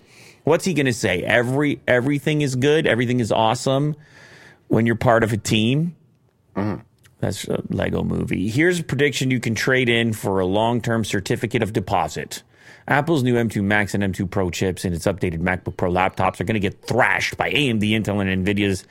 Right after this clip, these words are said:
Speaker 1: newest silicon in a lot of benchmarks. How can I say this before reviewers publish independent testing of Apple's new M two Pro and M two Max chips? First, based on the language out of Apple itself, which is lacking any attitude whatsoever.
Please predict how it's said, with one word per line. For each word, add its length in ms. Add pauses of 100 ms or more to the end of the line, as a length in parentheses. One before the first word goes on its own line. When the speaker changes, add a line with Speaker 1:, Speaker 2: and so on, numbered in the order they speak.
(360)
Speaker 1:
newest 440
silicon 360
in 120
a 80
lot 180
of 80
benchmarks. 760 (120)
How 180
can 160
I 80
say 220
this 160
before 320
reviewers 380
publish 340
independent 460
testing 320
of 80
Apple's 320
new 160
M 160
two 160
Pro 240
and 100
M 100
two 140
Max 280
chips? 360 (320)
First, 800
based 260
on 80
the 80
language 460
out 100
of 80
Apple 280
itself, 420
which 160
is 140
lacking 420
any 300
attitude 420
whatsoever. 880